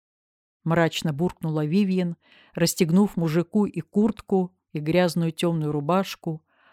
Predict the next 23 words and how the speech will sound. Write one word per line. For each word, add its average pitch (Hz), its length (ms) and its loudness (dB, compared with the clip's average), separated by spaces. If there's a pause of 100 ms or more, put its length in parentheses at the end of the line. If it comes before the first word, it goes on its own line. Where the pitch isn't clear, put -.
(140)
а 165 100 2
теперь 208 400 0
безжалостно 170 800 0
разрывала 156 580 0
майку. 147 640 -4 (640)
"Если 196 440 2
тебя 190 320 4
кто-нибудь 196 560 4
увидит, 180 540 0 (400)
то 165 120 2
отправят 185 580 2
максимум 185 540 2
в 170 40 -4
загробный 170 540 2
мир". 185 380 2 (1300)
Треск 175 440 0 (280)
ткани 185 640 0 (160)
прозвучал 160 600 0
похоронной 160 640 -2
песней 170 500 -2
над 156 160 -4
моей 147 300 -2
головой. 147 640 -2